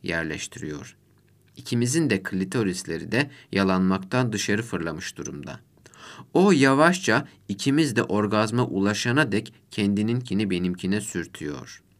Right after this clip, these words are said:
Bütün bu zaman içinde bunu hayal ediyorum ve erkek arkadaşımla sevişirken arka arkaya orgazm oluyorum.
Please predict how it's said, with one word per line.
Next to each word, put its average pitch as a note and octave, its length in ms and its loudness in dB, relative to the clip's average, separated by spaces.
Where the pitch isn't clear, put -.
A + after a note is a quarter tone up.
Bütün C#3+ 460 4
bu C#3 140 6
zaman A2+ 380 4
içinde F#2 540 -4
bunu A2 240 -4
hayal E2 300 -2
ediyorum D#2 440 -10
ve - 140 -6
erkek F#2+ 400 0
arkadaşımla G2+ 640 0
sevişirken F#2 840 -2
arka A2 440 2
arkaya G2 600 0
orgazm G2+ 580 2
oluyorum. D2+ 420 -10